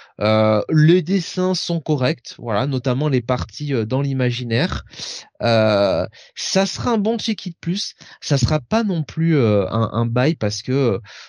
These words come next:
on va pas se mentir, c'est un peu nébuleux quand même, euh, à certains moments.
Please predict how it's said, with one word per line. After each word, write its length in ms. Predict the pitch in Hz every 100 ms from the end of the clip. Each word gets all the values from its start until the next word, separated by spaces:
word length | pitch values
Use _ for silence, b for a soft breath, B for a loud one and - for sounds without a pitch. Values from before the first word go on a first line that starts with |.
| _
on 80 | 202
va 80 |
pas 160 | 196 147
se 140 | -
mentir, 420 | 139 127 - 156 -
c'est 160 | -
un 100 | 95
peu 140 | 104 180
nébuleux 440 | 165 135 131 135
quand 180 | 127 113
même, 260 | 110 135 160 B B B _
euh, 160 | - 101
à 100 | -
certains 340 | 110 131 127 131
moments. 400 | 123 113 113